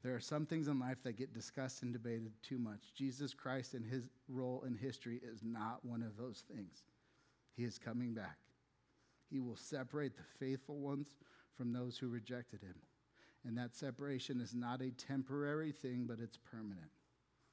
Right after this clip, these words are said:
And the one on the white horse will confirm and affirm all that. But then here's the one my heart goes out to, the Christian in this, those who think they're Christian. We got a growing church.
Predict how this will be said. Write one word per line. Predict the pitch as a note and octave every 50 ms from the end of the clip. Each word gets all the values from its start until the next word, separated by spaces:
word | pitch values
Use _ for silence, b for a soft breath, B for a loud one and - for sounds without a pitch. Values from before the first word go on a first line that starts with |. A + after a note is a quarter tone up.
| b b b b b b b b b b b b _ _ _ -
And | B2 A#2+
the | A#2+
one | A2+ A#2 B2 C3+ C#3 C#3
on | C3+ C3
the | B2 A#2
white | A2 B2 B2 B2+ B2+ -
horse | - - C3+ B2+ A#2 A2 G#2 - - - - - - - - - - _ _ _ _ _ -
will | A#2+ A2+ G2+
confirm | - - A2 G2+ - - - C#3 C3 A#2 A2 G#2+ A2 - -
and | A#2+ A2+
affirm | G#2+ - - C3+ A#2+ A2 G#2+
all | A2 A#2 G#2+ G2 -
that. | - - - - _ _ _ _ _ _ _ _ b b b b b b b b b b
But | B3+ D#3
then | - C3+ B2+
here's | C3+ E3 E3+ D#3 C#3
the | C#3
one | C3+ C3 B2+ B2+
my | B2+ A#2
heart | G#2 C3 B2+ B2 A2+
goes | A#2+ A2+ G#2+
out | A#2 A2 A2 -
to, | - B2 A#2+
the | A#2+ B2 A#2
Christian | - - D#3 C3 - - C3 C3 B2+
in | C3 B2+
this, | B2+ A#2 - - A#2+ - B B B B B B B B _ _ _ _ _ _ _ _ _ _ _ _ _ _ -
those | - C#3+ D3 C#3 -
who | C#3 B2
think | A2+ - - D3 C3+ B2+ -
they're | B2+ A2+ G#2+ G2 -
Christian. | - F#2+ F#2 - - - D#2 - - - _ _ _ _ _ _ _ _ _ b b b b b b b b b b b b b _ _ _ _ _ _ _ _ _ _ _ _ _ _
We | - C3
got | C#3+ D3+ C#3 C#3
a | C3
growing | A2 C3+ C#3+ C#3+ D3 D3 C#3
church. | - - D3 C#3+ C3+ - - - -